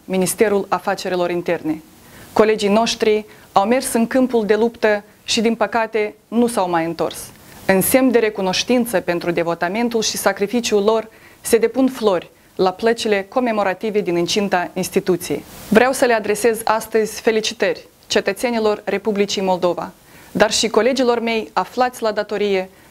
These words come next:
care zilnic sunt implicați în asigurarea menținerii ordinii publice și a securității cetățenilor țării noastre. Am și un mesaj de profund respect și mulțumire către veterani, acești oameni curajoși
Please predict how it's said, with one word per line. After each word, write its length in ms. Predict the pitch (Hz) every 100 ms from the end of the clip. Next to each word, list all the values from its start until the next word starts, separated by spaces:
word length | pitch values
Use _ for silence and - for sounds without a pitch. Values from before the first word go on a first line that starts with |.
| -
care 220 | 208 202
zilnic 540 | 185 247 262 190 - -
sunt 280 | - 240 233
implicați 680 | 202 185 - 214 208 -
în 120 | 185 180
asigurarea 580 | 180 175 196 233 247
menținerii 600 | 220 220 - 247 226 220 -
ordinii 400 | 214 202 190 185
publice 580 | - 226 214 - 208 196 - -
și 160 | - 277
a 80 | 254
securității 720 | 240 214 196 190 214 - 196
cetățenilor 720 | - 185 175 220 208 190 185 - -
țării 240 | 233 208
noastre. 380 | 180 156 - - - - - -
Am 180 | - 269
și 160 | 277 269
un 120 | 247
mesaj 580 | 208 - 226 220 - - - - -
de 120 | 180
profund 420 | 185 185 - 262
respect 460 | 240 233 - 226 226
și 180 | - 208
mulțumire 520 | 208 - 226 247 226
către 300 | 233 220 214
veterani, 480 | 202 208 190 170 160 _ _ _ _ -
acești 440 | 180 190 175 -
oameni 300 | 202 226 233
curajoși 640 | 233 233 220 226 233 -